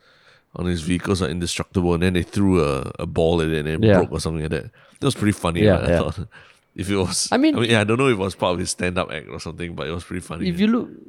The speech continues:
Speaker 2: if you look at his Twitter account, he, he does have a sense of humor lah,
Speaker 1: Oh,
Speaker 2: but
Speaker 1: for sure, yeah.
Speaker 2: but I guess, I guess, you know, in entertainment, when you have people who have been toiling for years, twenty, thirty years, and being the host of S N L is quite a big fucking deal lah.
Speaker 1: Mm, mm, mm.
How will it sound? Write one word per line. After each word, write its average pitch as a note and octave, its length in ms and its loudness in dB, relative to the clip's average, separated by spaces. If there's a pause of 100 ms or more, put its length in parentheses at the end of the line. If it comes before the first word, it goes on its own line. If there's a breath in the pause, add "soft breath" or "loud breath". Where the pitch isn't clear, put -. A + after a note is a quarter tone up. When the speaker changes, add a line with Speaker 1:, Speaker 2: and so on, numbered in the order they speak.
(180)
Speaker 2:
if F3+ 80 -10
you G3 160 -4
look B3+ 180 4
at F#3+ 60 6
his B2+ 140 4
Twitter C#3 340 2
account, C3+ 480 0
he, C#3+ 560 2
he E3 300 -2
does A3+ 220 4
have F#3 160 4
a G#2 80 4
sense B2+ 260 2
of F2+ 80 -4
humor A#2+ 340 2
lah, G2+ 140 4
Speaker 1:
Oh, E2 40 0
Speaker 2:
but F2+ 200 4
Speaker 1:
for E2 80 -4
sure, E2+ 240 0
yeah. D#2+ 200 -2
Speaker 2:
but B2 100 2
I C#3+ 80 6
guess, F3 280 2 (340 soft breath)
I D3 80 -4
guess, F#3+ 180 2
you G3 40 2
know, G3+ 80 0
in F3 100 2
entertainment, C3 520 2
when G#2+ 100 4
you G#2 160 6
have G2+ 240 2
people B2 320 2
who A2 160 4
have F2+ 140 0
been F#2+ 180 0 (140)
toiling A#2+ 440 4
for G2+ 200 0
years, A2+ 600 2
twenty, G#2+ 320 0
thirty G#2+ 280 -4
years, G#2+ 180 2
and G#2+ 140 0
being F#3+ 320 0
the F#2+ 100 2
host C3+ 260 2
of E2+ 120 0
S G2+ 180 -2
N B2 60 0
L A#2+ 80 0
is F#2+ 120 0
quite C#3 220 0
a F2+ 140 2
big G2+ 240 -2
fucking G2 320 -6
deal F#2+ 260 2
lah. D#2 40 -4
Speaker 1:
Mm, - 40 -14
mm, F2 240 -14
mm. - 0 -